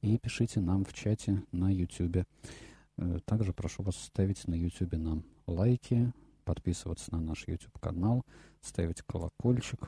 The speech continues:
Всё это нам поможет в продвижении и нашего YouTube-канала, и самого радио «Град Петров». Вот, В-, В-, Валентина, кстати, о Ютубе и о «Щедрой среде». Некоторые лекции цикла «Щедрая среда» есть ведь на Ютубе,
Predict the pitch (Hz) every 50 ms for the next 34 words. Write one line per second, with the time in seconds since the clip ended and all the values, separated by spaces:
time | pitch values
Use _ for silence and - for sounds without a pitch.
0 | - - - - 95 98 101 - - 87 85 87 90 92 95 - _ - 82 80
1 | 87 92 92 92 - - - - - 87 85 82 85 85 87 92 95 95 90 85
2 | 85 - _ - - - - - _ _ - - - 90 87 87 87 82 - -
3 | - 90 82 80 82 - - 92 - - - - 92 104 117 117 117 101 90 80
4 | 95 104 - - 90 85 85 90 95 95 90 90 92 - - 82 82 - - 85
5 | 85 - - - - - - - - - - _ _ _ - - - - _ -
6 | - - - - 78 90 92 90 87 85 87 90 98 101 90 - 90 85 82 -
7 | - - 95 92 - - 90 87 87 - 85 85 87 87 95 92 - - 92 85
8 | 82 87 80 - - - - - - 90 85 82 - - 78 82 - - - 87
9 | 82 - - - - - - 92 - 92 87 87 90 104 110 - - - 110 92
10 | 90 87 90 101 98 - - - - 92 85 85 90 - - - - _ _ _
11 | _ - - - - 92 - - 92 - - - 98 87 85 - 85 85 - -
12 | - - 95 113 117 120 113 - - - 90 87 - 98 92 - - - - -
13 | 87 - - - - - 101 90 87 82 85 - - - 123 131 127 120